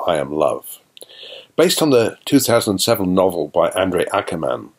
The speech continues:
it takes place in the summer of nineteen eighty-three in a small town in Lombardy in the north of Italy.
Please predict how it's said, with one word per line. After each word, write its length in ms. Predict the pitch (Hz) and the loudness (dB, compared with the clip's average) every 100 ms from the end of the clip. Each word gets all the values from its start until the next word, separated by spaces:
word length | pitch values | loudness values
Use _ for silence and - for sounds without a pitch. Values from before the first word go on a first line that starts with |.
| _ _ _ | _ _ _
it 120 | - | -4
takes 200 | - 175 | -2 -2
place 260 | - 120 110 | 0 0 0
in 40 | |
the 100 | 101 | 0
summer 340 | - - 110 107 | 0 0 2 0
of 200 | 98 92 | 0 -2
nineteen 320 | 90 92 90 | -2 -2 -4
eighty-three 480 | 82 85 - 92 78 | -4 -6 -6 -4 -2
in 80 | |
a 60 | 78 | -4
small 320 | - 113 110 | -4 -2 -4
town 240 | - 98 92 | -2 -2 -2
in 80 | |
Lombardy 560 | 90 90 95 82 71 65 | -2 0 0 -2 -6 -8
in 100 | 64 | -8
the 80 | 67 | -8
north 240 | 73 76 | -8 -8
of 100 | 71 | -8
Italy. 300 | 67 69 64 | -8 -10 -14